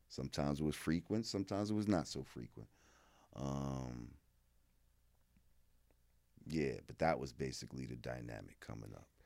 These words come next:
So then he, so he had two more with her, with my mother, even though they wasn't living together.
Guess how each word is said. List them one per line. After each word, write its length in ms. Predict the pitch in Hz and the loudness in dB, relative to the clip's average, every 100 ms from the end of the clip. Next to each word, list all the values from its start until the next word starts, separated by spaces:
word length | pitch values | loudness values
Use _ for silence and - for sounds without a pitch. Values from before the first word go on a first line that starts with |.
| - - | -18 -2
So 180 | - | 4
then 300 | 82 87 87 | 6 8 6
he, 120 | 82 82 | 4 2
so 180 | - 95 | 0 6
he 80 | 95 | 10
had 200 | 85 - | 10 8
two 200 | - 160 | 8 10
more 460 | 135 151 147 98 - - - _ _ _ _ _ - | 12 12 12 12 10 -2 -20 _ _ _ _ _ 4
with 180 | 82 73 | 4 6
her, 200 | 76 57 - _ _ _ _ _ _ _ _ _ _ _ _ _ | 2 0 -10 _ _ _ _ _ _ _ _ _ _ _ _ _
with 140 | 76 73 | 0 2
my 100 | 73 | 4
mother, 420 | 76 76 62 60 - _ _ _ _ - | 4 2 0 -6 -10 _ _ _ _ 0
even 320 | 87 80 82 | 4 6 8
though 160 | 80 76 | 8 8
they 80 | 76 | 6
wasn't 340 | 76 67 71 | 4 2 2
living 260 | 85 67 64 | 2 2 -4
together. 260 | 58 - | -8 -12